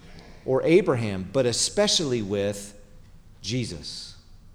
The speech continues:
And the ultimate picture of that righteous tree in Psalm one, of course, is Jesus himself. He is the vine, giving life to the branches. But this is what he is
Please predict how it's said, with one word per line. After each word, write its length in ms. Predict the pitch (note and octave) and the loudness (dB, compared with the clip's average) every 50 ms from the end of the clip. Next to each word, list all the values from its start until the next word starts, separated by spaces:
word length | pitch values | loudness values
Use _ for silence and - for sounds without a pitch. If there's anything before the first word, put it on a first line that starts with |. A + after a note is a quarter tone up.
| - - - - - - - - | -20 -20 -20 -20 -20 -18 -10 -4
And 100 | C3 C#3 | 0 4
the 120 | D3 D#3 | 10 10
ultimate 420 | F3 G#3 G#3 G#3+ A3 G3+ F3 - | 10 10 10 6 2 2 2 2
picture 400 | - F#3 F3+ - - F#3 E3 D3 | 2 2 2 4 4 4 4 4
of 200 | - A#2+ C3 A2+ | 4 2 -2 0
that 200 | B2+ C#3+ C#3 - | 0 0 0 2
righteous 360 | C3 C3 C3+ C3+ C3+ - A#2+ - | 2 0 0 0 -2 -4 -8 -10
tree 280 | - - B2+ B2 B2+ | -6 -6 -4 -2 -2
in 80 | A#2+ A#2 | -4 -4
Psalm 280 | - C3 A#2 A2+ A2 | -4 -4 -4 -4 -2
one, 140 | A2 G#2+ G#2+ | -2 -4 -4
of 120 | G2+ - - | -6 -6 -4
course, 260 | A#2 A2+ G#2 - - - | -4 -2 -2 -4 -6 -4
is 640 | - C#3 C3+ A#2 G#2+ G2+ G2 G2+ G2 - - - - - - - - - | 0 2 2 4 2 2 0 -2 -4 -6 -8 -10 -16 -20 -20 -20 -14 -8
Jesus 760 | A2 G2+ A#2 B2+ B2 A2+ - B2 A2+ A2 - - - - - - - - - - - | -6 -2 -2 -2 -2 0 0 0 0 0 -2 -4 -4 -6 -10 -16 -20 -20 -20 -20 -10
himself. 680 | - B2+ A2+ G#2+ G#2+ - - C3 A#2+ A2+ F#2+ E2 - - | -6 -4 -4 -2 0 0 0 0 0 0 -2 -4 -6 -10
He 360 | - - B2 C3 C3+ C#3 C#3 | -8 -4 -2 2 4 4 4
is 220 | C#3 C3 G#2+ - | 4 2 0 0
the 80 | C#3 B2+ | -2 -2
vine, 460 | G2+ B2+ C3 C3+ C3 A2+ F#2 E2+ E2+ - | 0 2 2 2 0 -2 -4 -6 -8 -6
giving 360 | - B2 G#2 A2+ A2+ A2+ A2 G#2+ | -6 -6 -4 -4 -4 -4 -4 -4
life 320 | G#2+ A2+ A#2+ A#2+ - - - - | -4 -4 -4 -6 -8 -12 -12 -8
to 240 | - B2 B2 A#2 A2+ | -6 -4 -2 -4 -4
the 120 | G#2 G#2 | -4 -6
branches. 580 | - - A2 G#2+ A2+ A2+ - - G2 F2+ - - | -6 -4 -4 -4 -4 -4 -4 -6 -6 -6 -6 -8
But 200 | - A#2 - - | -8 -10 -4 0
this 520 | F3 G#3 - - - - - - - - - - - | 2 2 2 2 0 -2 -8 -14 -16 -18 -20 -4 0
is 180 | D#3 C#3 A2+ A#2+ | 0 0 2 2
what 220 | A#2+ D#3 D#3+ D3 | 4 4 4 4
he 200 | - E3 E3+ D#3+ | 2 2 4 4
is 120 | C3 - | 4 4